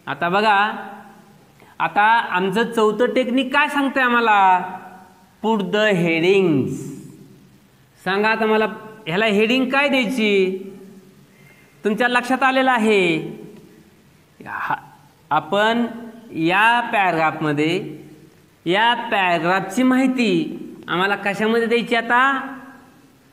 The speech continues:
नॉन व्हर्बलमध्ये, डायग्राममध्ये द्यायची. पण इथं फार सोपं आहे diagram. याच्यामध्ये आपण दोन तीन पाहणार आहोत,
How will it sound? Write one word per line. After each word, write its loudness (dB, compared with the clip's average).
नॉन 2
व्हर्बलमध्ये, 2
डायग्राममध्ये 2
द्यायची. -2
पण -2
इथं 0
फार 0
सोपं -2
आहे 0
diagram. 2
याच्यामध्ये -2
आपण 0
दोन 2
तीन -2
पाहणार 0
आहोत, -2